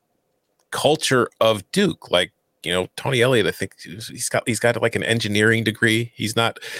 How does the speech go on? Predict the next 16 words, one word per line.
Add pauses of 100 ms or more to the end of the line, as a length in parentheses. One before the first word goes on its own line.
(120)
he's
not
just
a
football
guy.
He's
a
brainy-ish,
he's
a
brainiac
guy
who
coaches
football.